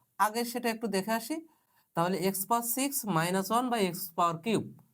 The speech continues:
এটাকে যদি আমরা ভেঙে ফেলি, তার মানে এক্স কিউব হচ্ছে এই দুইটারই। আমরা লিখতে পারি x power six divided x power cube minus one divided x power cube। ওকে, তাহলে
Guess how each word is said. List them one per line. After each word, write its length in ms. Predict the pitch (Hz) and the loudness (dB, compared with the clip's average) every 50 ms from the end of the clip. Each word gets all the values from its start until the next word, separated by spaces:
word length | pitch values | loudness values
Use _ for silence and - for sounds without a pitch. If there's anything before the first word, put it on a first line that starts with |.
| _ _ _ _ _ _ - 160 | _ _ _ _ _ _ -4 0
এটাকে 200 | 165 202 214 247 240 | 0 0 2 0 0
যদি 100 | 254 240 262 | 0 2 2
আমরা 120 | 254 247 240 208 | 2 2 2 2
ভেঙে 200 | 240 247 262 254 202 | 4 4 4 2 2
ফেলি, 200 | 185 156 156 233 330 330 - - _ _ _ _ _ - | 2 0 0 0 -4 -6 -8 -16 _ _ _ _ _ 2
তার 120 | - 208 214 208 | 2 2 4 4
মানে 140 | 190 165 165 165 165 175 208 | 2 2 0 0 2 2 2
এক্স 160 | 233 - - - - - | 2 2 0 -4 -4 -4
কিউব 220 | - 226 254 277 277 226 226 214 | -2 0 0 0 0 0 -2 -4
হচ্ছে 180 | 208 - - 226 208 214 | -2 0 0 2 2 2
এই 60 | 208 196 165 | 2 2 4
দুইটারই। 400 | 165 165 165 165 165 160 131 104 87 - - - _ _ _ _ _ _ _ - 147 | 4 4 4 4 2 2 0 -2 -6 -8 -14 -20 _ _ _ _ _ _ _ -2 0
আমরা 160 | 165 185 196 190 | 2 2 2 2
লিখতে 220 | 190 190 185 196 214 208 | 0 0 0 -2 -2 0
পারি 140 | 240 240 262 233 196 180 | 0 0 2 2 0 -2
x 40 | 202 196 - | -2 -2 0
power 200 | 214 214 220 226 220 - - | 2 2 2 0 -2 -4 -2
six 160 | - 233 262 262 - - 170 160 | 0 0 0 0 0 -2 0 0
divided 340 | 175 175 185 190 190 220 214 202 180 | 2 2 2 2 2 0 0 0 -2
x 20 | 170 - - | -2 -2 0
power 160 | 202 202 202 202 202 | 0 0 0 0 -2
cube 200 | 226 254 262 - 214 175 156 | -2 -2 -2 -2 0 0 2
minus 360 | 156 160 165 180 247 302 - - - _ _ _ _ _ _ _ _ - 143 160 | 2 2 2 2 2 0 0 -4 -6 _ _ _ _ _ _ _ _ 0 2 2
one 100 | 185 214 202 185 | 2 0 0 -2
divided 320 | 185 180 190 196 220 254 226 190 180 170 | 0 2 2 2 2 0 0 0 -2 -2
x 20 | - - | -2 0
power 160 | 175 170 165 160 - | 0 2 2 2 0
cube। 200 | 165 131 120 - - - - 160 170 | 0 -2 -2 -4 -10 -8 -4 -2 0
ওকে, 180 | 165 262 247 - - - - _ _ _ _ _ _ _ - | 2 2 0 0 -2 -10 -20 _ _ _ _ _ _ _ 2
তাহলে 300 | 170 165 175 190 202 220 | 2 2 2 2 2 2